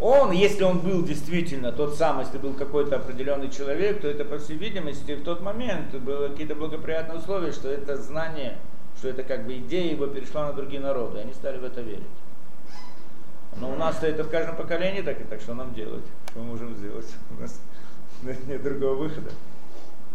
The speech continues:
Ответ главный этой женщины, ж какой был?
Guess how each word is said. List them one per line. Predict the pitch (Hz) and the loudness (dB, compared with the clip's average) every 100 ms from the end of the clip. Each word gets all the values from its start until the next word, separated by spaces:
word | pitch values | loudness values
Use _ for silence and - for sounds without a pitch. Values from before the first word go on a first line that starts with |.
| - - - - - - | 0 0 0 0 0 0
Ответ | 151 151 156 190 220 147 | 0 0 0 0 2 2
главный | 147 151 139 123 131 | 2 2 2 0 0
этой | 131 | 0
женщины, | 131 139 123 113 113 98 92 | 0 0 0 0 0 0 0
ж | |
какой | 120 117 127 | 0 0 0
был? | 113 - | 0 0